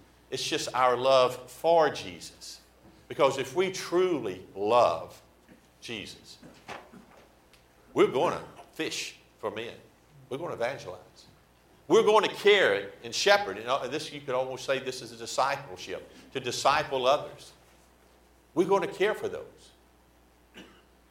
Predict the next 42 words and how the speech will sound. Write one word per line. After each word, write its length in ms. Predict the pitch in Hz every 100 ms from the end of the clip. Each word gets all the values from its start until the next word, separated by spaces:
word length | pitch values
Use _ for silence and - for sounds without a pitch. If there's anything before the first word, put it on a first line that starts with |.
| _ _ _ - -
A 40 |
lot 220 | 147 190
of 60 | -
times 340 | 175 175 160
I, 140 | 147 -
I 380 | 135 143 156 151
and 120 | 131
other 200 | 151 135
pastors 580 | 156 143 147 156 147 139
and 80 | 135
leaders 260 | 143 127
stand 240 | - 139 139
up 160 | 139
and 80 | 127
say, 240 | 135 117
"You 80 | 123
need 200 | 143 165
to 60 | 165
do 200 | 175 175
this, 320 | 175 175 170
you 80 | 151
should 220 | - 156
be 120 | 165
witnessing, 540 | 147 170 156 135 117 117
you 80 |
should 220 | 135 151 156
be 100 | 160
giving, 420 | 156 175 143 127
you 60 |
should 160 | 135 139
be 60 | 135
doing 240 | 143 139
that." 260 | 156 107 82 - _ _ _ _ _ _ _ - _ _ -
I 140 | 190
shouldn't 340 | - 262 -
have 240 | 139 220 -
to 80 | 139
be 140 | 135
telling 380 | 135 165 269 190
you 100 | 120
those 320 | 107 95 -
things. 480 | - 80 - -